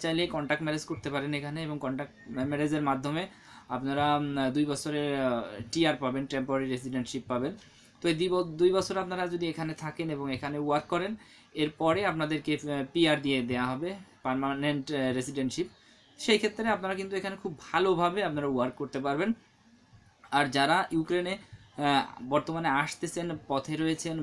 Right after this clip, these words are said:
বা, আহ, প্রক্রিয়াধীন রয়েছেন, তাদেরকে বলবো আপনারা যদি পারেন এর মাঝে একটু ল্যাঙ্গুয়েজটা কমপ্লিট করেন, কারণ ল্যাঙ্গুয়েজটা করলে আপনারা এখানে ভালো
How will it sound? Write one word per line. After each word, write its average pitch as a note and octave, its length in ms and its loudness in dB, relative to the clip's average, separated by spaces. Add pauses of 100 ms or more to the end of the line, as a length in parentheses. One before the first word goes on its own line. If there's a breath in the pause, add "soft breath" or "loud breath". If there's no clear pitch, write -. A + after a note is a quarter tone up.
বা, B2 200 4
আহ, B2+ 960 0 (100)
প্রক্রিয়াধীন F3+ 540 2 (100)
রয়েছেন, C3 360 0
তাদেরকে C#3+ 320 -2
বলবো D#3 300 0 (180)
আপনারা C3 280 0 (140)
যদি C#3 160 -2 (260)
পারেন C3+ 340 2
এর B2+ 140 0
মাঝে C3 220 -2 (520 loud breath)
একটু D#3+ 220 -2
ল্যাঙ্গুয়েজটা D#3 960 0 (180)
কমপ্লিট A#2 420 0
করেন, G#2+ 180 -4 (100)
কারণ B2+ 240 -2
ল্যাঙ্গুয়েজটা D3 560 -2
করলে F3+ 280 -4
আপনারা D3 340 -4
এখানে D#3 180 -6 (100)
ভালো D3 300 4